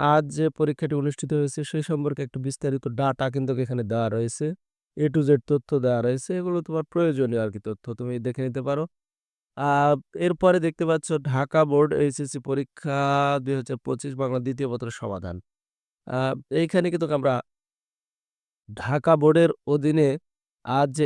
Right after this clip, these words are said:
এইচএসসি বাংলা দ্বিতীয় পত্র পরীক্ষাটি অনুষ্ঠিত হলো তার সমাধান কিন্তু এইখানে আমরা তুলে ধরবো। আহ, আ-, আ-, এই অংশে, আহ, থেকে শুধুমাত্র ঢাকা বোর্ডের প্রশ্ন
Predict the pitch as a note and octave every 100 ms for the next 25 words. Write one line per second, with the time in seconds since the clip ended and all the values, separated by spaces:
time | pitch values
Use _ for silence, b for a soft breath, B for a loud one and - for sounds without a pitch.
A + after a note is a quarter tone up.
0 | B2 C#3+ C#3+ D3 - C#3 C3+ B2 C3 B2+
1 | B2 B2 B2 B2+ A#2+ A2+ A#2+ A#2 A2+ A#2
2 | A2+ - A#2+ B2+ B2 - A#2+ A#2 A#2+ A#2
3 | A#2 A2+ A2 A2 C3+ C#3+ C#3+ B2+ A#2+ A2+
4 | A#2 A2 A#2 C3 E3 - - - _ -
5 | A2 A#2+ B2 B2 - A2 E2 E2+ A2+ A#2
6 | - D3 C#3+ C#3+ C#3 D#3+ C#3+ D3+ b b
7 | - C#3+ B2+ D3 C#3 - C#3+ C#3 C3 C3
8 | B2+ C3 C3+ C3 B2+ C3 B2+ - B2